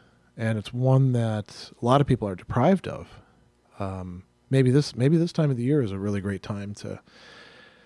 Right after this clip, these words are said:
do things like that, to, to, uh, get in conversations with people and actually let them talk and see what they have to say, and, you know, validate them in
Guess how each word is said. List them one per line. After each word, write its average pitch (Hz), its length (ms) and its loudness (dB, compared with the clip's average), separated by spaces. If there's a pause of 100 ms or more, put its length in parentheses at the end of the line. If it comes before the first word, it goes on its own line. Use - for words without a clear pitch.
(200)
do 127 160 6
things 113 380 2
like 98 160 -4
that, - 260 -2
to, - 320 -6 (440)
to, 92 420 -6
uh, 92 200 -8
get 120 160 0
in 117 100 0
conversations 120 680 0
with 98 160 -6
people 98 320 -6
and 98 80 -6
actually 98 320 -6
let 101 160 -6
them 98 140 -6
talk 147 420 -2
and 92 220 -12 (360)
see - 160 -6
what 107 120 -4
they 110 80 -2
have 110 160 -2
to 113 60 -12
say, 156 400 -2
and, - 80 -20 (280)
you 104 100 -10
know, 90 220 -12 (140)
validate 110 580 -2
them - 180 -10
in - 60 -20